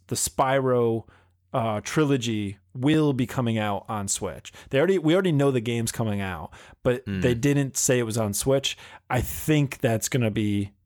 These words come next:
Speaker 1: a very likely announcement that we will be getting it.
Speaker 2: Oh, 'cause they announced the Crash one, but not the Spyro one, right?
Speaker 1: Well, they said Spyro for PlayStation. It's the, uh,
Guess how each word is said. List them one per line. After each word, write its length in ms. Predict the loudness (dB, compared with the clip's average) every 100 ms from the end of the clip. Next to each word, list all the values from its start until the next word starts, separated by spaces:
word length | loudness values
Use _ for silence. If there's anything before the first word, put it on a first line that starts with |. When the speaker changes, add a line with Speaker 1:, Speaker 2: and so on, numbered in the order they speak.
| _ -6
Speaker 1:
a 60 |
very 460 | -4 0 2 4 2
likely 680 | 0 -2 -2 -4 -2 -4 -6 _ -4
announcement 680 | -2 -2 -4 -8 -8 -10 -16 -4
that 180 | -2
we 100 | 0
will 240 | 0 0 0
be 120 | -2
getting 280 | -6 -8 -12
it. 160 | -16 -18 _ _ _ _
Speaker 2:
Oh, 120 | -2
'cause 160 | 0 0
they 100 | 0
announced 340 | 0 -2 -2
the 80 | -6
Crash 480 | -4 0 2 2 -2
one, 160 | -4
but 100 | -2
not 180 | -4 -4
the 40 | -6
Spyro 520 | -4 -2 -2 -6 -10
one, 240 | -14 -20 -20
right? 300 | -12 -10 -10 -14 -20 -20 -4
Speaker 1:
Well, 140 | 0 2
they 100 | 2
said 220 | 2 -2
Spyro 600 | -4 -2 0 0 0 -6
for 300 | 0 0 0
PlayStation. 560 | 0 0 2 0 0 -2
It's 240 | -4 -4 -4
the, 360 | -2 0 0
uh, 380 | 0 -2 -4 -8